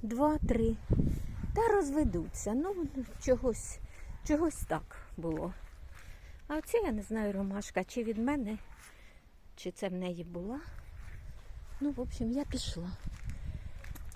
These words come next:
Треба і поп'ємо. Ой, яка це, подивіться, кла-, яка краса. Це просто краса. А ти де?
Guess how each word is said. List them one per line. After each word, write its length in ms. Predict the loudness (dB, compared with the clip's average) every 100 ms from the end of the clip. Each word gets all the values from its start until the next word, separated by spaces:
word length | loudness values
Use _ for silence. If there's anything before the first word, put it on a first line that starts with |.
| -4 -2
Треба 340 | 0 0 -2 -4 -10 -14 -14 -14 -14 -16 -20 -20 -20 -20 -18 -16 -10 -10 -10 -16 -12
і 60 | -12
поп'ємо. 500 | -6 -8 -2 -2 -2 0
Ой, 300 | 0 2 0
яка 480 | 0 -4 -4 -6 -6 -4
це, 200 | -2 -4 -6 -16 -16 -16 -14 -12 -10 -4
подивіться, 640 | 0 0 -2 -4 -6 -8 -8 -12
кла-, 140 | -8 -8 -8 -14 -8
яка 360 | -4 -2 -2 -2
краса. 520 | -2 -4 -4 -4 -4 -4 -4 -2 -2 -4 -6 -8 -8
Це 120 | -8
просто 500 | -6 -4 -4 -6 -14 -12
краса. 480 | -10 -10 -10 -10 -8 -8 -6 -4 -2 -4 -4 -4 -2 -2 -2 -8 -12 -16 -16 -18 -18 -18 -20 -20 _ _ -14
А 100 | -4
ти 160 | 0
де? 280 | 8 8 8